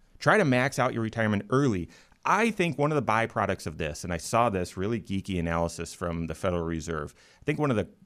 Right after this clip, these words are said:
byproducts of this is people are going to lose confidence in saving up in the future and saving up in retirement. And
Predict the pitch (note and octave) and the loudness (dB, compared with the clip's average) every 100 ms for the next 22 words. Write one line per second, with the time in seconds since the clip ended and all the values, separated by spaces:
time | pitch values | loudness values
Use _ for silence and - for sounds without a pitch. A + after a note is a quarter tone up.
0 | _ - - A#2 B2+ A2 G2 - F2 F2+ | _ -10 0 0 2 0 0 -4 -4 -4
1 | - D#2+ - _ _ _ _ - C#3 - | -4 -12 -16 _ _ _ _ -8 -2 2
2 | B2 G#2+ G#2+ G#2 G2+ F#2+ F2+ F#2 G#2 G#2+ | 2 2 2 2 0 -2 -2 -2 0 2
3 | G#2+ G2 - - F#2+ G2 F#2 E2+ D#2+ - | 2 0 -4 -8 -2 0 0 -4 -4 -10
4 | - - _ _ _ _ A#2 A2 G2+ G2+ | -18 -20 _ _ _ _ 0 2 2 2
5 | F#2+ - - F#2+ F#2+ F#2+ F#2+ F2+ F#2 E2+ | -2 -8 -4 -2 0 0 0 -2 -2 -4
6 | - F#2 E2+ F2+ E2 - F2+ F2 F2 - | -4 -4 -4 -4 -4 -2 0 0 -2 -2
7 | F2 E2+ E2 F2 F#2 G#2+ - - _ _ | -6 -6 -4 -2 0 0 -4 -16 _ _
8 | F#2+ F#2+ F#2 | -2 2 2